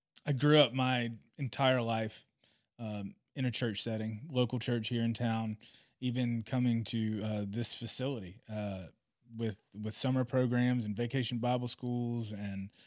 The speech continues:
uh, going on trips. And, um, really when my wife and I decided, um, you know, we, we made that decision, we were gonna get married, and, you know, this was something we needed to do as, as a couple. We needed to get into a church together. We needed to start, um,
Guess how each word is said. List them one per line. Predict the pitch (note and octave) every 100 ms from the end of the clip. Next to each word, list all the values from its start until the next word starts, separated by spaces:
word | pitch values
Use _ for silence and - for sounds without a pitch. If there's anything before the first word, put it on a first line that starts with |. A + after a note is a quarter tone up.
| - _ _ _ A2
uh, | G#2 G2 G2 A2+
going | B2 C3 B2
on | A#2
trips. | A#2 C#3+ C3 B2 A#2 - - B2
And, | A2+ G#2+ G2+ G2+ -
um, | A2 G#2 A2
really | A2+ F3 E3+ A2+
when | A2+ A2+ A2 G#2+ G#2 - _ -
my | B2 A#2
wife | A2+ D3 B2+
and | A#2
I | A#2
decided, | A2+ C3 A#2+ A2+ A2 G#2
um, | A#2 G#2+ G#2 G#2 _ _ _ -
you | A#2
know, | G#2+ G#2+ G2+
we, | A#2+ -
we | B2
made | B2+ B2
that | B2
decision, | B2 C#3+ C3+ B2+
we | B2
were |
gonna | B2 A2+
get | A2
married, | B2+ D3 D3 D3 C3+
and, | A2 G#2 - - _ -
you |
know, | B2+
this | C3 -
was | D3
something | C#3 B2 C3+
we | C3+
needed | C3+ C3+
to | C#3
do | F3+ E3
as, | A2+ A#2 A2+
as | A#2+ B2
a | B2
couple. | - B2+ C#3
We | C3
needed | C3 B2+ A#2+
to |
get | A#2 B2
into | B2 A#2
a |
church | A2+ D#3+ D#3 -
together. | C#3+ C#3+ C#3 C#3
We | B2 A#2
needed | A#2 A#2 A2+
to | G#2+
start, | - - B2 A#2+ A2 G#2
um, | A2+ A2 A2